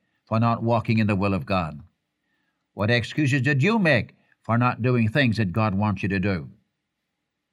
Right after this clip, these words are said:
So easy for us to alibi, isn't it? So easy. How well I know it,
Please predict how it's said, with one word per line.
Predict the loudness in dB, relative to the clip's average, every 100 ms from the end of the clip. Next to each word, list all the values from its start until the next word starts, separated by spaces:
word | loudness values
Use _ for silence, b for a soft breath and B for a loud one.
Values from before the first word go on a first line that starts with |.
| _ _ _
So | -10 -8 -4
easy | 0 2 2
for | 0 0
us | 0
to | -2 -2
alibi, | 0 -2 -2 -2 0
isn't | 0 0
it? | -4 -8 _ _ _ _ _ _ _ _ _ _ _ _ _
So | -6 -2 0 0
easy. | 2 2 0 -4
How | -2 -2
well | -2 -2
I | -2
know | -2 -4
it, | -8